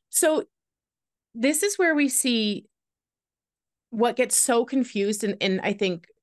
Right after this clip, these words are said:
public perception and in, certainly in, in court cases, is someone who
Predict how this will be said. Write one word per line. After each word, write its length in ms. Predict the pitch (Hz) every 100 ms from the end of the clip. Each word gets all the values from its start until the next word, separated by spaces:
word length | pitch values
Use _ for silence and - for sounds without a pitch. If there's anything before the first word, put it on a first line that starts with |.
| _
public 320 | - 214 214
perception 500 | 214 214 185 - 208
and 100 | 202
in, 100 | 175
certainly 420 | 175 220 214 233 190
in, 100 | -
in 160 | 180
court 300 | 170 214 214
cases, 480 | 202 175 - 117 - - - _ _ _ -
is 400 | 247 247 233 - -
someone 380 | - 277 330 349
who 500 | 277 254 233 202